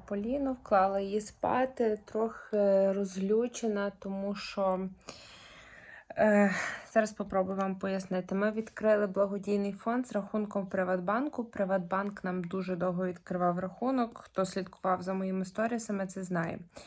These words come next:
Е, дальше була наступна ситуація. Е, нам відкрили рахунок. Ми сьогодні відкрили перший збір на квадрокоптер і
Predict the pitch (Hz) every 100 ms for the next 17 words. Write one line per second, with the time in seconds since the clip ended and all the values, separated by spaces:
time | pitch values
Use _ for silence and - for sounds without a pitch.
0 | - - - - - - - 196 196 196
1 | 180 220 233 - 190 175 202 208 208 208
2 | 202 190 - 208 208 190 180 196 196 202
3 | 226 247 - 226 202 202 - - - 196
4 | 202 214 214 - 208 202 196 196 - 294
5 | 294 233 220 226 - 202 185 202 196 196
6 | 190 190 - - 196 208 202 185 175 202
7 | 190 - 185 175 175 165 175 202 226 240
8 | 226 240 226 233 233 220 220 220 269 285
9 | - - 202 208